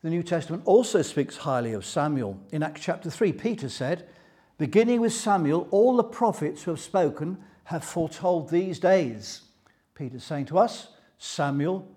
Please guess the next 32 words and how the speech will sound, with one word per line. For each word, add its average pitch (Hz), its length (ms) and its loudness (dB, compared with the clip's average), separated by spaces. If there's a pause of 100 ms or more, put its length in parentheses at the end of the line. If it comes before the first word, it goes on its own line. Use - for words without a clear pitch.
was 156 120 -8
speaking 117 320 -6
to 113 120 -8
us 107 180 -8
about 131 280 -8
Jesus. 160 720 2 (1300)
And 175 80 -4
Hebrews 220 360 0
chapter - 360 -2
eleven 170 280 4
has 143 180 -4
that 165 180 -4
great 160 240 0
chapter - 400 -4
of 120 140 -4
men 160 180 0
and 139 100 2
women 147 260 4
of 143 80 -2
faith. 127 520 -4 (480)
I 185 80 2
do 208 140 2
not 185 140 2
have 185 160 2
time 185 260 -4
to 180 80 -4
tell 190 340 0
about 151 200 0
Gideon, 143 500 0
Samson 202 680 -8
and 127 80 -6
Jephthah 147 560 -2